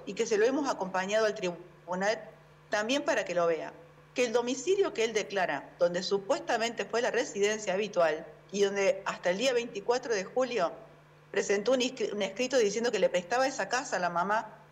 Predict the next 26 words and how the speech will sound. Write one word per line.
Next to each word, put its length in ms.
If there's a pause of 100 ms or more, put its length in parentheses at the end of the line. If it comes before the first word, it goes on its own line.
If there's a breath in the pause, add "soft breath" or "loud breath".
para 160
el 60
retorno 400
seguro, 480 (640)
es 140
mentira 440
que 80
vive 220
ahí. 220 (880)
Mandamos 400
una 180
persona, 580 (160)
que 60
es 80
el 100
primo 280
de 100
Constanza, 640
que 80
vive 240
en 80
Hamburgo, 560 (560 loud breath)
fue 180
hasta 180
el 80
edificio, 680